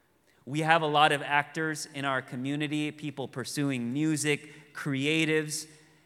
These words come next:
A lot of people come to L A and they wanna act. They wanna be an actor, but talk to an actor who's been in the grind for ten years, and they will say, "That's great that you wanna act.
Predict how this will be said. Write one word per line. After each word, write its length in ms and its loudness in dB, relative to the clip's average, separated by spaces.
A 40 2
lot 180 8
of 80 0
people 240 0
come 220 2
to 80 2
L 220 4
A 40 4
and 160 2
they 80 4
wanna 260 4
act. 540 4
They 100 -2
wanna 280 4
be 140 4
an 100 4
actor, 280 6
but 160 0
talk 240 8
to 100 0
an 60 2
actor 280 4
who's 180 0
been 280 2
in 280 -2
the 100 4
grind 440 4
for 120 0
ten 320 -2
years, 400 0
and 140 0
they 120 6
will 160 2
say, 260 0
"That's 320 4
great 340 4
that 160 0
you 140 -2
wanna 260 2
act. 380 2